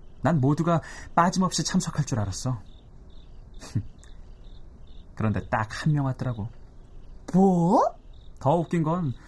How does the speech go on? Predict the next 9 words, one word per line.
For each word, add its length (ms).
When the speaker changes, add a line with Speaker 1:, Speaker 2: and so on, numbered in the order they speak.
Speaker 1:
그 180
한 280
명마저도 760
마지막엔 580
겁을 320
집어먹고는 720
줄행랑을 560
쳤다는 300
거지. 260